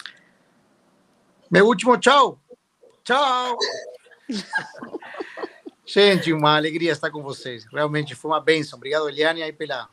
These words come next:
pela força, o pessoal que organizou tudo. E vocês, jovens, são demais. Nós acreditamos em vocês, confiamos em vocês, amamos vocês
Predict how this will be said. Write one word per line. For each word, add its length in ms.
pela 200
força, 680
o 60
pessoal 320
que 300
organizou 480
tudo. 420
E 300
vocês, 360
jovens, 240
são 140
demais. 540
Nós 180
acreditamos 680
em 60
vocês, 380
confiamos 640
em 60
vocês, 480
amamos 480
vocês 500